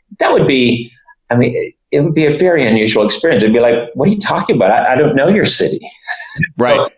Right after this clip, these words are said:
Speaker 2: right.
Speaker 1: think about, think about,
Speaker 2: <laughs>
Speaker 1: break it da-, when you break it down, here's what you would do. Uh, and you wouldn't even have to think about it, but if we wrote down what you'd actually do, it would be interesting. You'd say, "Okay, hey, I'm so glad to see you. Now, here's, here's a few things. Here's something that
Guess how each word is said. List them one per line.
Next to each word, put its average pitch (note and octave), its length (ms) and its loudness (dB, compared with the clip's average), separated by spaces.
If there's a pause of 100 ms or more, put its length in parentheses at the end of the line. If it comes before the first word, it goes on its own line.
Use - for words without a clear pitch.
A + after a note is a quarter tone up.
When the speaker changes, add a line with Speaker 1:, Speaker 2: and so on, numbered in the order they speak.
Speaker 2:
right. C#3+ 200 2
Speaker 1:
think C#4+ 140 2
about, - 300 0
think - 180 0
about, - 400 0
Speaker 2:
<laughs> E3 140 -2
Speaker 1:
break D#4 200 2
it - 160 2
da-, D3+ 140 2
when E3 100 2
you F#3 80 2
break A#3 280 2
it C#3 160 -2
down, B2+ 720 0 (100)
here's B3 360 -2
what F#3+ 140 2
you D#3 120 2
would D#3+ 140 2
do. - 500 0
Uh, C3+ 340 0
and D#3 200 0
you F3 200 0
wouldn't G3+ 200 4
even D#3+ 160 2
have C#3 160 -2
to C#3+ 100 0
think E3+ 220 0
about A2 240 2
it, - 80 0
but B2 100 2
if B2 140 0
we C#3+ 80 4
wrote D3+ 320 0
down C3+ 300 2
what A2+ 120 0
you'd A2+ 140 2
actually A2 360 0
do, B2+ 300 2
it F#2+ 100 2
would A2 200 -6
be B2 120 2
interesting. G#2 540 -2 (260)
You'd - 140 -12
say, F#3 180 0
"Okay, E3+ 300 0
hey, - 240 0
I'm - 100 -16
so B2+ 280 0
glad A2+ 220 0
to - 120 -2
see - 160 0
you. F#2+ 140 2
Now, A2+ 240 0 (440)
here's, - 380 -2
here's D3+ 180 -2
a B2 80 0
few B2 200 -2
things. F#2+ 320 -2
Here's D#3+ 420 -2
something G#2+ 480 0
that F2 200 0